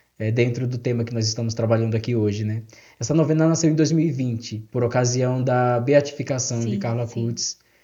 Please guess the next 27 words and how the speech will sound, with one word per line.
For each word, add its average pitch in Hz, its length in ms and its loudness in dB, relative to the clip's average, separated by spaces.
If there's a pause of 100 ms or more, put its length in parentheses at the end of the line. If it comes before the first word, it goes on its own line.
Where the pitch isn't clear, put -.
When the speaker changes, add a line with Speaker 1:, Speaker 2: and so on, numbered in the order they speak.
(320)
Speaker 1:
É, 107 640 0 (580)
eu 120 80 0
organizei 120 440 2
essa 113 160 0
novena 127 480 0
junto 117 320 -4
com, 113 440 -4 (920)
trazendo 127 380 4
aqui 120 120 0
alguns 123 240 0
materiais, 127 640 2
alguns 123 220 -2
relatos, 120 840 0 (120)
é, 113 220 -2
da 117 140 0
vida 117 320 -2
de 117 80 -4
Carlo 117 260 -2
Acutis. 127 600 -6 (200)
Coloquei 113 320 -4
até 117 180 -2
aqui 113 140 -6
também 113 320 -4
um 113 80 -4
pouco 113 480 -4
o 107 40 -6
kit 123 540 -8